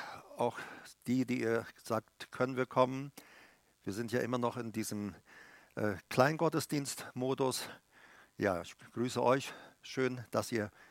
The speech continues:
dass wir heute Abend hier zusammen sein können. Und die, die ihr jetzt zu Hause das, äh, die Predigt mitverfolgt, wir haben gerade eine schöne Lobpreiszeit gehabt, den Herrn angebetet, ihm Ehre gegeben.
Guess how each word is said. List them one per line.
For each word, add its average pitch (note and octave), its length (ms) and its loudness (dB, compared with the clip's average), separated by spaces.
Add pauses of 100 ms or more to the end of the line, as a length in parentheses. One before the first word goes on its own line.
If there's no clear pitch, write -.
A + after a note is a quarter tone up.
(440)
dass - 180 -2
wir B2+ 80 2
heute B2 220 6
Abend A2+ 180 6
hier A#2+ 120 2
zusammen B2+ 400 6
sein B2 240 4
können. B2 280 0
Und A2 240 -2 (140)
die, C3+ 320 2
die B2 160 0
ihr A2+ 320 6
jetzt - 440 -2 (380)
zu - 160 2
Hause D3 340 8
das, - 400 4
äh, B2+ 300 2 (600)
die A#2+ 80 2
Predigt C#3 400 0
mitverfolgt, C3 840 4 (720)
wir G#2+ 120 2
haben A2 120 0
gerade A#2 400 8
eine A2+ 360 -2 (500)
schöne B2 280 0
Lobpreiszeit C#3 840 6
gehabt, A#2+ 300 4
den A2 120 2
Herrn B2 260 6
angebetet, C3+ 1000 2 (880)
ihm B2 180 0
Ehre C#3 300 6
gegeben. B2 640 2